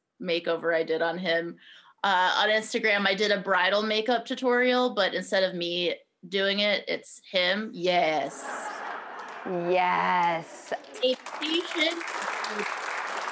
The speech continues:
Speaker 2: Your eye makeup on him is so good.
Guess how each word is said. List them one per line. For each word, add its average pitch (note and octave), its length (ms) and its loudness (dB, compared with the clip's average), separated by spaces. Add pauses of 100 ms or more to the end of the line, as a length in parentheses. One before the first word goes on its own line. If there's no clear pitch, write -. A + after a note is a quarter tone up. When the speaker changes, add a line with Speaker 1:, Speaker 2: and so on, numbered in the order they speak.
(2250)
Speaker 2:
Your B3 220 2
eye A#3 180 4
makeup G#3+ 460 2
on F#3+ 180 4
him F#3+ 260 2
is F3+ 140 2
so G#3+ 400 2
good. B3+ 560 4